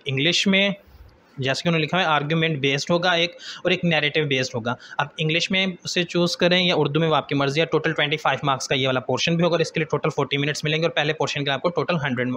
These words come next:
मिनट्स मिलेंगे। अब पासिंग मार्क्स टोटल फिफ्टी हैं, यानी कम अज़ कम आपको फिफ्टी ज़रूर स्कोर करने पड़ेंगे। मैंने जैसे बताया था प्रीवियस वीडियो में कि पासिंग मार्क्स इसमें आमतौर पर फिफ्टी ही होते हैं। जैसे, अ, एनटीएस होता है, एनएटी का टेस्ट होता है, उस हिसाब से इसमें भी फिफ्टी मार्क्स ही पासिंग क्राइटेरिया,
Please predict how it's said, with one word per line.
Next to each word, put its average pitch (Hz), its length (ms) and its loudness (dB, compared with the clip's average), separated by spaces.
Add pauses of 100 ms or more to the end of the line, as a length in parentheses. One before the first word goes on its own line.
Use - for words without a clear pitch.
(120)
मिनट्स 123 320 -8
मिलेंगे। 117 260 -6 (520)
अब 190 140 -2
पासिंग 196 280 2
मार्क्स 214 200 0
टोटल 202 180 2
फिफ्टी 151 340 -4
हैं, 135 120 0
यानी 156 160 0
कम 208 320 2
अज़ 214 160 0
कम 202 120 2
आपको 196 180 0
फिफ्टी 196 320 0
ज़रूर 180 260 4
स्कोर 185 300 2
करने 165 300 2
पड़ेंगे। 160 240 2
मैंने 147 200 2
जैसे 139 220 2
बताया 139 300 2
था 160 120 0
प्रीवियस 147 340 0
वीडियो 143 160 4
में 147 120 0
कि 160 80 0
पासिंग 147 340 2
मार्क्स 139 260 0
इसमें 147 200 0
आमतौर 127 360 0
पर 135 80 -2
फिफ्टी 143 320 -2
ही 170 100 4
होते 156 280 2
हैं। 139 280 0
जैसे, 156 320 2 (440)
अ, 127 180 0
एनटीएस 151 500 0
होता 151 180 0
है, 143 80 2
एनएटी 151 300 0
का 143 100 -2
टेस्ट 139 260 -2
होता 151 160 0
है, - 20 2
उस 147 120 -2
हिसाब 151 220 2
से - 80 0
इसमें 165 200 0
भी 175 100 2
फिफ्टी 165 300 -2
मार्क्स 156 320 0
ही 165 60 2 (400)
पासिंग 143 320 2
क्राइटेरिया, 123 480 0